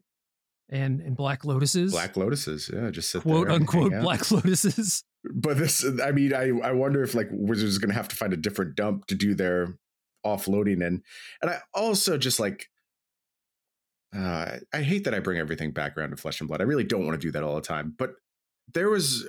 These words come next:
Speaker 2: a, a, a prize card that was given out in the early days of Flesh and Blood. And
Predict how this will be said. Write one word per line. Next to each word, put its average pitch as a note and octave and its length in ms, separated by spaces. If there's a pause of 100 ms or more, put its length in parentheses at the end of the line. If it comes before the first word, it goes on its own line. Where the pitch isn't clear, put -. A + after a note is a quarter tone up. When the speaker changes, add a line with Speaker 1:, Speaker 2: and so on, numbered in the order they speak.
Speaker 2:
a, A#2+ 200 (100)
a, A2 180 (120)
a A2 100
prize G#2 960 (220)
card C#2 480
that F#2+ 120
was F2 140
given F#2+ 220
out F2+ 160
in F#2 60
the E2+ 120
early F2 240
days D#2+ 220
of E2 80
Flesh - 240
and D#2 100
Blood. - 220 (480)
And F#2+ 300